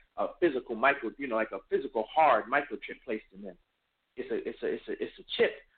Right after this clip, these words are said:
but it's on a molecular level. And from there, it grew. And that's how Mother Nature, you know what I'm saying, starts to change. That's why they always study in nature. They always study in when things morph, and they always study in the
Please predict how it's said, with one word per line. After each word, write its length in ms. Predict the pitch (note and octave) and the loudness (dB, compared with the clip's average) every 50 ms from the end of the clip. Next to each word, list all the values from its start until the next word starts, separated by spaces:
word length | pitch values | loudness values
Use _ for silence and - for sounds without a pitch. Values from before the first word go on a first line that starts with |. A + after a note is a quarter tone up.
| _ _ - | _ _ -6
but 80 | B2+ | -6
it's 120 | B2+ B2+ - - | -6 -6 -6 -6
on 140 | B2+ B2 A2+ | -4 -4 -4
a 80 | A2 | -4
molecular 560 | A2 G#2 G2+ A#2 - - - - C3+ A#2+ A2 | -4 -4 0 0 0 0 0 -2 -4 -2 -2
level. 340 | G2+ G2+ G2+ F#2+ - - C2+ - _ _ _ _ _ _ _ _ _ _ _ _ _ _ _ _ _ _ _ _ _ _ _ _ _ _ _ _ _ _ _ _ _ _ | -2 -2 -4 -6 -6 -10 -18 -20 _ _ _ _ _ _ _ _ _ _ _ _ _ _ _ _ _ _ _ _ _ _ _ _ _ _ _ _ _ _ _ _ _ _
And 80 | - A#2 - | -8 -6 -2
from 160 | C3 A#2 A2+ | -2 -2 0
there, 140 | A#2+ - E3+ | 2 4 4
it 260 | D#3 - A#2+ A#2 - | 4 4 2 -2 -6
grew. 280 | - D3 F3 F3 C3 - - _ _ _ _ _ _ _ _ _ _ _ _ _ _ _ _ _ _ _ _ _ _ _ _ - | -4 0 0 0 0 -2 -6 _ _ _ _ _ _ _ _ _ _ _ _ _ _ _ _ _ _ _ _ _ _ _ _ -12
And 120 | A#2+ A#2 | -6 0
that's 220 | A2+ B2+ C#3 C#3+ - - | 2 2 2 2 0 0
how 360 | - C#3 B2+ A#2+ A2+ G#2+ - - - _ _ _ - | 2 4 4 4 4 2 0 -4 -12 _ _ _ -6
Mother 240 | D3 C#3 B2+ A2+ A#2 | -4 -2 0 0 0
Nature, 460 | A2+ B2 B2+ B2 - - A#2+ G#2+ G#2 - - _ _ _ _ _ _ _ _ _ _ _ | 0 -2 -2 -4 -4 -4 -4 -4 -4 -6 -12 _ _ _ _ _ _ _ _ _ _ _
you 60 | - B2 | -4 -4
know 60 | B2 | -4
what 40 | - | -2
I'm 60 | - | 0
saying, 140 | D3 C3+ B2+ | 0 0 2
starts 220 | - C#3 C3 B2+ - - | 6 6 6 6 4 -2
to 200 | - - - F3+ | -10 -6 -4 -2
change. 200 | F3 D#3+ C3 A2 | 0 0 0 -2
That's 120 | B2+ B2+ - | -2 -2 0
why 120 | C#3+ B2+ B2 | 2 2 2
they 120 | C3 A2 | 2 2
always 340 | F#2+ A#2 B2+ B2+ B2 B2 B2 - - - | 2 2 2 2 2 0 -2 -4 -8 -2
study 260 | - C#3 C3+ C3+ B2 | 0 2 2 2 2
in 100 | A#2 A#2+ | 0 2
nature. 360 | B2 D#3 F#3+ - - - G2 - - _ _ _ _ _ _ _ _ _ _ | 4 4 4 4 2 -4 -6 -8 -10 _ _ _ _ _ _ _ _ _ _
They 60 | B2 C3 | 2 4
always 220 | C3 C3 C3+ C3 - | 6 6 4 2 2
study 260 | - C#3+ C3 B2+ B2 | 2 4 4 4 2
in 120 | A#2+ A#2 | 0 -2
when 140 | A#2+ A#2+ A2+ | -4 -6 -6
things 260 | - C3+ C3 B2 A2 - A2+ | -4 -4 -6 -6 -6 -6 0
morph, 200 | C3+ E3 D#3 A#2+ - - - - _ _ _ _ _ | 4 4 4 4 4 0 -12 -20 _ _ _ _ _
and 40 | - | -2
they 80 | B2+ B2+ | 2 4
always 240 | A#2+ A#2+ B2 - - | 4 4 4 2 0
study 220 | - C3+ B2 A#2+ | 2 2 2 2
in 100 | A#2 G#2+ | 0 -2
the 80 | G#2 | -6